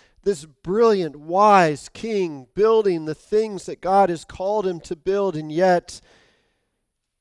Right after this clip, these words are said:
he's the worst of sinners. He flees from God, worships other gods.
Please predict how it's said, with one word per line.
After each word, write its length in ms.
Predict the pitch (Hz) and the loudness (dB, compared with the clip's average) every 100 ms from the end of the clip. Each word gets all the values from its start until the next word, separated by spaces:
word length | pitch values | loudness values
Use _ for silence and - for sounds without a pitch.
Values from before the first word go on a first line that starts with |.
| _ _ _ _ _ _ _ _ _ _ _ | _ _ _ _ _ _ _ _ _ _ _
he's 260 | - 190 - | -20 -18 -16
the 100 | 160 | -14
worst 440 | 139 170 196 - | -10 -8 -10 -12
of 80 | 190 | -16
sinners. 840 | - 226 247 160 113 - - - _ _ _ _ _ _ _ _ _ _ _ _ _ _ _ _ _ _ _ _ _ | -12 -12 -12 -14 -16 -20 -20 -20 _ _ _ _ _ _ _ _ _ _ _ _ _ _ _ _ _ _ _ _ _
He 40 | |
flees 460 | - 170 180 180 - | -12 -6 -4 -6 -8
from 220 | 160 147 | -12 -8
God, 420 | 139 113 104 - _ _ _ _ _ _ _ _ _ _ | -4 -4 -6 -12 _ _ _ _ _ _ _ _ _ _
worships 640 | 139 170 170 175 - - | -4 -4 -4 -10 -12 -10
other 280 | 165 160 156 | -4 -4 -4
gods. 720 | 147 123 113 101 - - _ | -4 -4 -4 -8 -20 -20 _